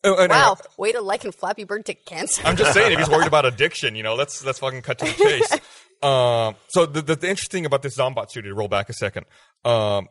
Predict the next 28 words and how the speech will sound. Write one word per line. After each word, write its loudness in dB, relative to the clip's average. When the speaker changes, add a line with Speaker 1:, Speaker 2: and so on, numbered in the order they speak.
Speaker 1:
is -4
that, 0
you -2
know, -2
you -4
hear 0
a 2
lot 0
of -8
things -12
like -10
this -14
where -12
it's -12
like, -6
you -12
know, -8
"We're -4
a -8
new -8
development -8
company, -12
we're -12
gonna -8
work -6
to -10
whatever, -8
buzzwords." -8